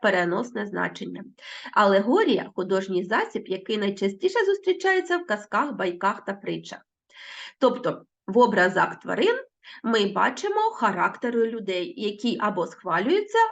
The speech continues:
або засуджуються. Тобто не дивіться на тварин, бо це не звірі, тож люди на вас дивляться в образах тварин.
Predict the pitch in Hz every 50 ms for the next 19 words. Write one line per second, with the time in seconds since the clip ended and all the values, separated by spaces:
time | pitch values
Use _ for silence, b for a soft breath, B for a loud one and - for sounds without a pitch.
0 | - - 220 208 190 185 190 220 262 233 214 202 202 - 190 190 180 180 170 185
1 | 180 180 175 - 190 175 - _ _ _ - 196 202 - 220 214 202 208 B B
2 | B B B B B - 302 370 440 466 359 392 403 339 285 302 359 453 - -
3 | 453 453 392 381 320 330 - 247 247 220 214 196 175 165 165 - - - 180 208
4 | 202 208 - 208 202 214 226 226 208 196 202 254 320 359 392 254 226 190 190 B
5 | B B B B _ - 330 427 494 494 - - 285 247 285 339 403 480 554 571
6 | 554 554 453 427 349 349 349 302 269 285 269 269 269 202 196 233 240 233 226 214
7 | 214 202 196 202 - - 190 185 180 190 190 190 185 190 185 185 185 185 180 196
8 | - _ - 185 202 190 180 180 175 170 170